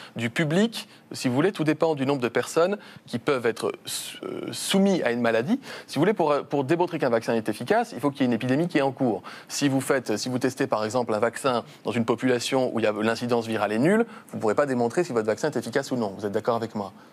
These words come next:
Bon, donc quand vous êtes sur un échantillon de trente-huit mille Américains, au moment où ils sont en pleine vague épidémique, et il y a plein de gens qui se contaminent, ça vous permet d'avoir dans un temps très court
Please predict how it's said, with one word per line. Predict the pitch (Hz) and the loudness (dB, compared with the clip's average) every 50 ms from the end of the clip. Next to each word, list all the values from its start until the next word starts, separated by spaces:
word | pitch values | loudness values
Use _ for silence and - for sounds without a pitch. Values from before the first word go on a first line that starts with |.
| - - - - | -20 -20 -10 -8
Bon, | - - - - | -8 -8 -4 -2
donc | 156 117 117 | -2 -2 2
quand | - 196 196 | 2 2 2
vous | 175 175 160 170 | 2 0 0 0
êtes | 151 - - 147 - - - | 0 -2 -4 -8 -16 -16 -14
sur | - - 131 120 | -6 -2 0 2
un | 120 | 2
échantillon | 127 - 151 139 - - 135 139 131 | 2 2 0 -2 -2 -2 -2 -2 -2
de | |
trente-huit | 135 - - 165 156 - 165 | -2 -2 -2 -2 -2 -2 -2
mille | 160 151 143 | 0 0 0
Américains, | 139 135 131 131 131 - 139 135 127 117 | 2 2 0 0 0 0 0 0 2 2
au | 87 85 | 0 0
moment | 113 117 120 131 131 | 0 0 2 2 2
où | 127 120 | 0 0
ils | |
sont | - 113 | -2 -2
en | 104 | -2
pleine | 104 - 160 170 156 | -2 0 -2 0 2
vague | 147 151 151 139 | 2 0 0 0
épidémique, | 120 - 127 120 123 123 127 127 120 113 - - | -2 -4 -2 0 0 2 2 2 0 0 -2 -4
et | |
il | 98 | -4
y | 104 | -4
a | 98 | -2
plein | 120 123 120 | 0 0 0
de | 113 | 0
gens | 117 110 | -2 -4
qui | - 107 | -4 -6
se | - | -6
contaminent, | - 101 - 123 147 185 214 220 220 - - - - | -4 -2 0 0 2 2 2 2 0 -2 -8 -12 -4
ça | - 127 | 0 0
vous | 127 127 | 2 2
permet | 117 - 135 139 139 | 2 2 2 2 2
d'avoir | 139 127 127 123 | 2 2 2 0
dans | 113 110 - 113 | 0 0 -2 -2
un | 101 | -2
temps | - 104 95 - | -2 -2 -4 -4
très | - - 160 151 | -2 -2 -2 -2
court | 156 - 196 220 254 - | 0 2 2 2 2 0